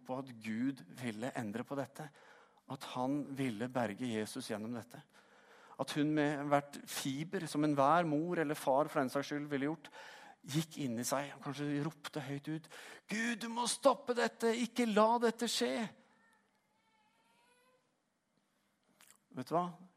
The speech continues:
Kvelden før så ba Jesus selv i hagen, i Getsemane-hagen som det heter. Så ba han, «Far, om du vil, så ta dette begeret fra meg. Altså, la meg få slippe å gå inn i dette som skal skje i morgen.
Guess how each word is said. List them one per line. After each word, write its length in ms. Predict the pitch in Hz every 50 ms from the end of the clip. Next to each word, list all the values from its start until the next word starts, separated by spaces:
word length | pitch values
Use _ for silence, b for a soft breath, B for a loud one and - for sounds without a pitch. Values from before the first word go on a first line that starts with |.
| _ -
Kvelden 340 | - 127 117 123 139 156 156
før 260 | - 147 139 143 156 151
så 100 | - 151
ba 220 | 131 113 113 113 123
Jesus 360 | 123 110 113 - - 143 147 -
selv 340 | - 151 156 175 175 160 - B B B B B B B -
i 80 | 143
hagen, 440 | 139 135 147 123 98 - 127 127 131 -
i 100 | 123 117
Getsemane-hagen 840 | 127 123 - - 123 107 101 104 110 113 120 123 123 120 117 127 131 131
som 120 | 127 123
det 120 | 117 113 110
heter. 240 | - - - 113 - _ B B B B B B B B B B
Så 100 | - 127 117
ba 100 | 110 107
han, 140 | 113 131 135
«Far, 400 | - - 135 131 151 175 170 - - b b b b b b b
om 140 | - 143 143
du 140 | 131 135 139 147 139
vil, 220 | 147 165 190 208 175 - - b b b b b b b b b
så 180 | - - -
ta 220 | 135 - - 120 120
dette 240 | 131 120 - - 127
begeret 380 | 120 110 101 104 117 131 147 -
fra 160 | - 123 113 123
meg. 160 | 156 165 165 147
Altså, 260 | 139 131 - 147 147 135 B B B B B B
la 120 | 131 131 135 139
meg 120 | 147 139
få 120 | - -
slippe 400 | - - - 156 - - - 147
å 100 | - 156 139 139
gå 140 | 143 143 139
inn 140 | 127 127 131
i 60 | 147 147
dette 300 | 143 - - - 147 143 143 - B B B B B B B B
som 160 | - - 117
skal 200 | - - - - -
skje 160 | - 117 113 113
i 80 | 120 117
morgen. 280 | 123 117 101 104 113